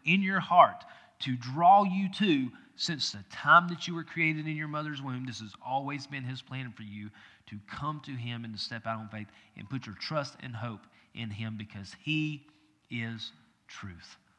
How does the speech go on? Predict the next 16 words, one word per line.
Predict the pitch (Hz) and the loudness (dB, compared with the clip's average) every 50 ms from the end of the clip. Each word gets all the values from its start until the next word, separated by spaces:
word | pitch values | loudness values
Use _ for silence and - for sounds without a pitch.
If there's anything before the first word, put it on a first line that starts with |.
| _ _ | _ _
Let's | 113 104 - | -12 -12 -10
pray | - 113 101 | -8 -8 -8
together. | 90 92 87 90 87 87 85 90 95 _ _ _ _ _ _ _ _ _ - - - - - - - - - _ _ _ _ _ _ _ _ _ _ _ _ _ _ _ _ _ - _ _ _ _ _ _ _ - - - | -8 -10 -10 -12 -14 -14 -16 -20 -20 _ _ _ _ _ _ _ _ _ -20 -18 -16 -16 -16 -18 -20 -20 -20 _ _ _ _ _ _ _ _ _ _ _ _ _ _ _ _ _ -20 _ _ _ _ _ _ _ -20 -20 -6
Father | - 131 135 139 139 | 2 4 4 4 4
God, | 135 139 135 135 127 | 2 2 0 2 0
we | 135 | -2
just | 123 127 120 - | -6 -8 -10 -12
want | 131 123 123 | -12 -8 -4
to | 107 | -4
say | - - 117 113 | -4 -4 -4 -8
thank | 107 120 117 123 120 - | -10 -10 -12 -12 -14 -16
you | 120 110 | -18 -18
for | - 110 | -18 -18
this | 110 107 | -16 -16
beautiful | - - 104 104 95 - - | -14 -14 -14 -14 -14 -16 -18
day. | 92 90 90 87 85 | -20 -18 -20 -20 -20